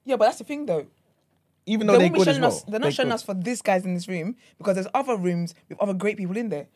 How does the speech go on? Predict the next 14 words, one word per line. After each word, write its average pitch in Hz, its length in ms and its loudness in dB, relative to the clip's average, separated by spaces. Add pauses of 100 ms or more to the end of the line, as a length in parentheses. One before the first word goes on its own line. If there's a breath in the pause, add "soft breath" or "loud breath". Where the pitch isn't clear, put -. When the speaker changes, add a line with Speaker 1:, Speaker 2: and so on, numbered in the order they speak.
(100)
Speaker 1:
So - 100 -16
you 202 40 -4
just 214 100 -8
gotta 226 140 2
pick 240 140 -8
one 208 120 -4
of 202 40 -6
those 254 140 -2
great 185 180 -6
people 160 160 -10
there. 139 180 -8 (840 soft breath)
Speaker 2:
No, 190 140 4
but, 170 160 0 (360)
uh, 151 80 -8